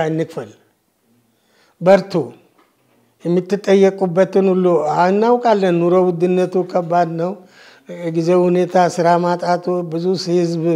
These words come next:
ችግረኛ መሆኑ ያ-፣ እ፣ ይታወቃል። ግን ጊዜ ለማን ይኖራል ተብሎ ጊዜ ለሚሰጥ ሰው ይኖራል ይባላል።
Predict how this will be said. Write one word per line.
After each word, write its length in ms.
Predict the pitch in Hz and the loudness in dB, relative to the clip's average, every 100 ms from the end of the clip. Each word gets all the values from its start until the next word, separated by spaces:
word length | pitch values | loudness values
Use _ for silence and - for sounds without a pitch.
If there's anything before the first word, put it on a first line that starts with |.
| 156 - _ _ _ _ 170 | -4 -12 _ _ _ _ -6
ችግረኛ 480 | 160 175 165 180 180 180 | -4 -4 0 0 2 0
መሆኑ 260 | 175 175 180 | 0 0 2
ያ-፣ 200 | 175 165 165 151 156 147 151 _ _ _ _ _ _ _ _ | 0 0 -2 -4 -10 -12 -16 _ _ _ _ _ _ _ _
እ፣ 100 | 165 156 151 156 156 - | -6 -4 -4 -6 -8 -10
ይታወቃል። 680 | 160 156 180 175 156 151 147 147 | -10 -4 0 0 -2 -6 -8 -6
ግን 220 | 165 208 214 - _ _ _ _ _ _ _ _ - 175 | -6 -8 -10 -18 _ _ _ _ _ _ _ _ -14 -6
ጊዜ 180 | 180 208 | 2 4
ለማን 380 | 208 196 196 202 | 4 4 2 2
ይኖራል 420 | 202 196 196 190 185 | 2 4 4 4 2
ተብሎ 280 | 190 190 214 254 247 | 0 0 0 -2 -6
ጊዜ 220 | 180 175 190 | -6 0 2
ለሚሰጥ 460 | 185 180 180 190 175 | 2 0 0 -4 -4
ሰው 180 | - 180 | -2 -2
ይኖራል 440 | 170 170 170 160 147 | 0 0 0 -2 -6
ይባላል። 440 | 139 139 131 | -8 -12 -14